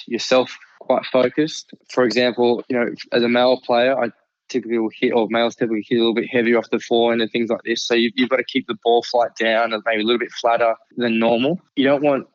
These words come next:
another player to feel you're tight and you're nervous to, you know, give maybe too much impact on a moment. For example, if, if, if you're tired and you're dumping balls, then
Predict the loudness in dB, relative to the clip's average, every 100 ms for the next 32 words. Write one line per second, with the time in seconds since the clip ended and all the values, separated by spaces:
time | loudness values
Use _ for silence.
0 | -8 -2 0 0 0 2 2 0 -6 -10
1 | -2 0 2 -2 -6 -2 2 2 0 -2
2 | -2 -4 -10 -8 -2 0 2 2 2 2
3 | 0 -4 -4 -2 -4 -12 -20 _ -4 0
4 | 2 2 2 0 -2 _ _ _ -8 -4
5 | -4 0 -2 -2 -2 0 -2 -4 -2 -2
6 | -2 -4 -6 -10 -6 -4 -2 -2 -4 -8
7 | -4 0 2 2 2 -2 -4 -4 -2 0
8 | 0 0 -2 -2 -6 -2 -2 2 2 0
9 | -2 -2 0 0 0 -2 0 -2 -2 -2
10 | 0 2 2 0 -2 -4 -4